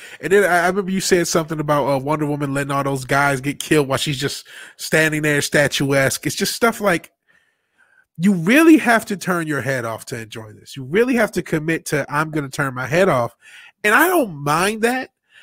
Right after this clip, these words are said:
but when it, a movie still wants to take itself seriously, when I have to turn my head off, it's like, "Oh, come on, guy." You know what I mean? And so that, that's the thing that's kinda takes me out of the cool action scenes. Like,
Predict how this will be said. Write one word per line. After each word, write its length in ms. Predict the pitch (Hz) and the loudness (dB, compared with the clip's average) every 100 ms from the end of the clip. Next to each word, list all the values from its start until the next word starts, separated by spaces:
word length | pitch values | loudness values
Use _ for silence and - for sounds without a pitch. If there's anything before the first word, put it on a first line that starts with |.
| - - | -12 2
but 100 | 202 | 4
when 140 | 214 220 | 4 0
it, 200 | 226 - | -4 -4
a 260 | 151 170 170 | -2 0 0
movie 380 | 175 269 294 254 | 0 0 4 2
still 340 | - 233 226 214 | 0 4 6 6
wants 180 | 208 180 | 2 -2
to 80 | |
take 260 | - 190 180 | 2 2 2
itself 420 | 170 - 185 147 | 0 2 2 2
seriously, 760 | - - 147 170 175 175 185 180 | -2 -2 2 4 2 2 -2 -2
when 140 | 143 | 0
I 80 | 147 | -2
have 140 | 147 | -2
to 60 | 135 | -4
turn 200 | 147 135 | -6 -4
my 140 | 123 | -2
head 200 | 127 147 | 0 0
off, 180 | 143 139 | -2 -4
it's 120 | 131 | -6
like, 360 | 139 127 - _ - | -4 -4 -6 _ -20
"Oh, 40 | - | -20
come 240 | - 151 107 | -14 -16 -16
on, 160 | - _ | -20 _
guy." 260 | - - - _ _ _ _ _ _ - | -20 -20 -20 _ _ _ _ _ _ -10
You 80 | 151 | -4
know 80 | |
what 100 | 175 | -2
I 60 | 170 | -2
mean? 280 | 180 180 156 | -4 -4 -6
And 80 | 160 | -4
so 120 | 165 | 0
that, 300 | 208 247 _ _ - - - - | 2 0 _ _ -20 -20 -12 0
that's 240 | 226 262 | 2 2
the 140 | - 240 | 2 0
thing 260 | 214 196 | 2 2
that's 240 | 175 165 - | 2 -2 0
kinda 320 | 190 170 151 | 0 0 -2
takes 400 | - - 170 - | -4 -2 -2 -2
me 140 | 165 143 | -8 -2
out 180 | 151 | 0
of 120 | 143 139 | 0 -2
the 80 | |
cool 320 | - 294 302 240 | 2 4 6 6
action 340 | 262 - 156 | 2 0 -6
scenes. 280 | - 110 110 | -8 -10 -4
Like, 160 | 135 | -6